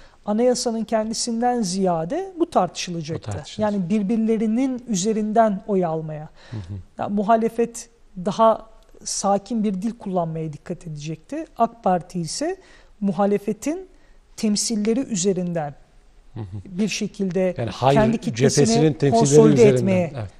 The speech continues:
Speaker 1: çalışacaktı. Bunu yapıyor. Süreçte böyle gelişecek gibi. Ama bu kampanyada neler yaşanır,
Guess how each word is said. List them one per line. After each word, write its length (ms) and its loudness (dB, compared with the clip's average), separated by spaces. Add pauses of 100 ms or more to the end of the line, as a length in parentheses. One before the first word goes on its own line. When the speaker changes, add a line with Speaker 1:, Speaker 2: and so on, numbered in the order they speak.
(160)
Speaker 1:
çalışacaktı. 720 -4
Bunu 120 2
yapıyor. 440 0 (120)
Süreçte 580 -4
böyle 220 0
gelişecek 680 -4
gibi. 280 -6 (460)
Ama 360 0
bu 100 -6
kampanyada 640 0
neler 320 0
yaşanır, 680 -6